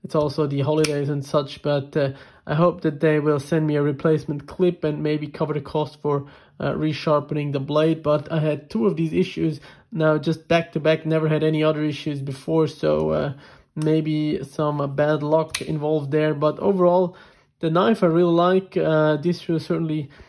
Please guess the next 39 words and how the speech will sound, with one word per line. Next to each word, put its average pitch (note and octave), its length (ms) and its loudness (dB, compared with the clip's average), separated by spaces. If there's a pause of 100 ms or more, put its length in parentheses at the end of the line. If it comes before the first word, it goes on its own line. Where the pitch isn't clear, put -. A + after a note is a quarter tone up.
(160)
uh, D#3 160 0
replace D#3 600 0
my D3 300 0
Biblio, F3+ 440 4
because D#3 520 -4
I E3+ 80 -4
sold F3 320 -2
the D#3 40 -4
Biblio D#3 480 0
to D#3 120 -4
afford D3+ 420 -4 (420)
this D#3 360 -4
knife C#3 240 -2
here, E3 160 0
because D3 340 -4
I'm D3 140 -2
a C#3 40 -2
bigger D3 260 -4
fan C#3+ 360 -4
of, C#3+ 340 -2
uh, C#3 200 0 (400)
just, D#3 420 2
uh, C#3+ 140 2
thumb D#3+ 260 0
stud, D3+ 380 -4
thumb D3 300 -2
hole D#3 500 0
openers D3 560 -2 (380)
instead D3+ 440 -2
of, C#3+ 260 0
uh, C#3 100 2
flippers E3+ 760 2 (140)
in D#3+ 120 -2
the D#3 100 0
last D#3 420 2
couple E3+ 240 -4
of D3 140 0
months. D#3 440 0
So D3+ 280 -2